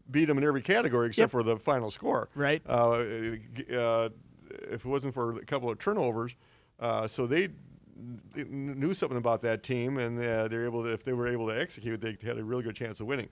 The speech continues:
Speaker 2: Right.
Speaker 1: But they, they're running, what, a six, seven game winning streak now?
Speaker 2: Yep.
Speaker 1: Uh, going into, uh, the Dome down there,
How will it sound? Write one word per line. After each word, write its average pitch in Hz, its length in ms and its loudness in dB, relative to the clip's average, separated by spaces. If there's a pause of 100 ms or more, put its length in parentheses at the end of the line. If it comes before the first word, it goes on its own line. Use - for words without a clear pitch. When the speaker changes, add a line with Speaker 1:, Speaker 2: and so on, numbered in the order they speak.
(240)
Speaker 2:
Right. 104 120 -10
Speaker 1:
But 117 140 0
they, 127 100 2
they're 135 180 0
running, 139 380 0 (420)
what, 113 200 0
a 92 80 -10
six, - 260 -8
seven 139 180 -2
game 131 160 0
winning 139 200 -2
streak 185 280 -6
now? 160 140 -4
Speaker 2:
Yep. 110 240 -4 (380)
Speaker 1:
Uh, 113 560 2
going 147 280 0
into, 123 580 0 (400)
uh, 107 560 0 (280)
the 101 80 -2
Dome 127 300 2
down 143 240 2
there, 147 380 -4